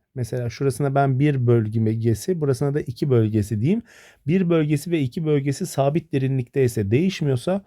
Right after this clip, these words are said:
bunların sağ tarafa geçen dalgaların frekansı, dalga boyu ve hız değeri aynı olmak zorundadır diyoruz. Ee, peki biz bunu ne yapabiliriz? Mesela sağ tarafı daha derin yapabilirsiniz. E, sağ tarafı daha derin yaparsanız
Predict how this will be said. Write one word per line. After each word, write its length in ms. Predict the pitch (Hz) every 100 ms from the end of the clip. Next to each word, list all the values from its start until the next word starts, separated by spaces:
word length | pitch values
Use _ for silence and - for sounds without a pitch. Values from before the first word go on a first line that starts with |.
| _ _ _
bunların 460 | 139 180 160 139 202 _ -
sağ 320 | - 151 190
tarafa 300 | 190 170 185
geçen 400 | 156 - 175 165
dalgaların 520 | 147 143 151 151 160
frekansı, 720 | - 139 139 143 143 - 151 - _ _ _ _ - 117
dalga 400 | 117 123 160 170
boyu 380 | 156 170 214 -
ve 80 | 143
hız 360 | 131 180 170 143
değeri 380 | 135 143 190 202 -
aynı 300 | 147 147 135
olmak 380 | 131 160 156
zorundadır 760 | 123 127 127 127 131 185 185 - -
diyoruz. 380 | 127 101 92 _ _ _ - - - - -
Ee, 360 | 151 151 151 147
peki 260 | 170 156 160
biz 220 | 185 170
bunu 260 | 185 190 160
ne 60 |
yapabiliriz? 580 | 190 185 147 120 156 196
Mesela 300 | 156 131 147
sağ 280 | - 170 185
tarafı 340 | 160 156 170
daha 260 | 160 160 147
derin 240 | 147 165
yapabilirsiniz. 920 | 160 135 151 143 143 123 110 107 - -
E, 60 |
sağ 260 | 123 139 151
tarafı 320 | 175 165 170
daha 280 | 151 180 147
derin 240 | 135 175
yaparsanız 720 | 185 147 - 185 - 135 190